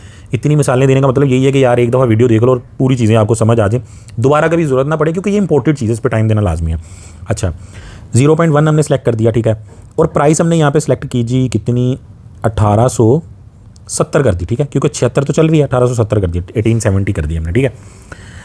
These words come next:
अच्छा, एटीन सेवेंटी हमने कर दी, और जैसे ही एटीन सेवेंटी कहाँ की हमने, यहाँ पे एक्टिवेशन प्राइस कर दी हमने एटीन सेवेंटी। जैसे ही एटीन सेवेंटी आएगा ना, एटीन सेवेंटी का ज़ीरो पॉइंट वन परसेंट कितना बनता है जी,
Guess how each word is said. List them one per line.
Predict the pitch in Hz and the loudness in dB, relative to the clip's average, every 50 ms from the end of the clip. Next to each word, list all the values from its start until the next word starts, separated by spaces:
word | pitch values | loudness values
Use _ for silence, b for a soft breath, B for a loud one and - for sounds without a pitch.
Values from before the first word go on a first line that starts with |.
| B B B | B B B
अच्छा, | 104 - 113 101 - - | -2 -2 -2 -2 -2 0
एटीन | 127 135 139 151 | 0 2 2 2
सेवेंटी | 156 160 147 147 147 156 | 2 2 2 2 2 2
हमने | 156 151 156 | 2 2 2
कर | 143 143 131 | 2 0 0
दी, | 127 151 156 151 - b b b b b b b b b - - | 2 2 0 -2 -2 b b b b b b b b b -2 0
और | 127 127 127 131 131 135 - 107 | 2 2 4 2 2 0 -2 -4
जैसे | 95 104 135 143 143 - - 185 | -2 0 0 0 0 0 0 0
ही | 180 139 170 180 - - | 0 0 -2 -2 -2 -2
एटीन | 131 - 151 156 | 0 0 2 2
सेवेंटी | 151 - 151 147 143 160 | 2 2 2 2 0 0
कहाँ | 151 156 147 151 | 0 2 0 2
की | 147 147 139 | 2 2 2
हमने, | 147 147 156 185 | 2 2 2 0
यहाँ | 170 110 98 95 95 90 85 | 0 0 0 0 2 0 0
पे | 78 82 85 - - - - - - - - - - | -2 -6 -10 -14 -16 -20 -20 -20 -20 -20 -10 -6 -4
एक्टिवेशन | 110 - - 120 117 104 - 123 | -4 0 2 2 2 2 2 2
प्राइस | 113 110 107 104 | 2 2 2 2
कर | - 117 104 | 0 0 0
दी | 104 | 2
हमने | 110 113 120 | 2 2 0
एटीन | 113 107 107 104 127 180 - - - - - | 0 0 0 0 0 -2 -4 -6 -16 -16 -10
सेवेंटी। | - - - - - - - 101 92 90 85 85 78 - 80 - - B B B B B B B B B B B B 104 | -6 -4 -4 -2 -2 0 0 2 2 2 2 0 -2 -4 -8 -12 -14 B B B B B B B B B B B B -6
जैसे | 98 - 143 147 147 - - | -2 0 2 2 2 2 2
ही | 196 196 | 2 2
एटीन | 196 160 - 160 185 190 | 2 2 2 2 2 0
सेवेंटी | - - 139 147 170 180 208 185 | 0 0 0 2 2 2 2 2
आएगा | 143 120 123 120 101 | 4 4 4 2 2
ना, | 101 117 107 b b b b b b b - | 0 -4 -6 b b b b b b b -2
एटीन | 180 - - 185 180 196 220 226 | -2 0 0 0 2 2 2 2
सेवेंटी | - - - 175 156 160 175 190 160 202 185 | 0 0 0 2 2 2 2 2 2 2 2
का | - - 147 117 | 2 2 0 0
ज़ीरो | 95 95 135 143 151 156 175 185 | 2 2 2 4 4 4 4 2
पॉइंट | 165 - 160 143 160 165 - | 2 0 0 0 0 0 0
वन | 143 117 135 156 175 180 | -2 0 0 0 0 0
परसेंट | 160 - 127 110 - - 156 170 - | -2 -2 -2 -2 -2 -2 -4 -2 -2
कितना | - 117 110 - 135 139 143 | -2 -2 0 0 2 2 4
बनता | 139 139 135 127 143 | 2 2 2 2 0
है | 139 | 0
जी, | 139 147 | 0 -2